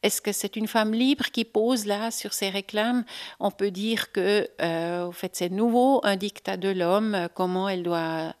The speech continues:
se mettre, comment elle doit être, son corps doit être parfait. Donc, euh, l'un ou l'autre, le voile ou le dévoilement, on ne peut pas mettre un jugement. Il faut essayer de trouver soi-même son équilibre.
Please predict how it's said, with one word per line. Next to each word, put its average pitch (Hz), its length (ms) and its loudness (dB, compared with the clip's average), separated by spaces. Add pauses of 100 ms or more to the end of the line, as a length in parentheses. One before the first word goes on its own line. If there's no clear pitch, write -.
se - 220 -4
mettre, 196 520 -4
comment 180 280 -4
elle 180 140 -4
doit 170 240 -2
être, 220 480 -4 (440)
son 190 220 -2
corps 175 260 -4
doit 185 140 2
être - 200 -6
parfait. 202 600 -2 (440)
Donc, 226 360 2
euh, 190 520 0 (480)
l'un 226 300 4
ou 254 160 4
l'autre, 208 440 0
le 190 60 4
voile 220 460 4
ou 220 80 -2
le 196 140 0
dévoilement, 208 720 2 (320)
on 214 160 4
ne 214 100 4
peut 220 180 0
pas 220 240 2
mettre 208 380 -6
un 202 80 -2
jugement. 208 680 -2 (360)
Il 208 120 -6
faut 220 460 2 (140)
essayer 208 500 2
de 190 460 0
trouver 202 580 0
soi-même 214 680 2
son 202 220 -2
équilibre. 214 220 -4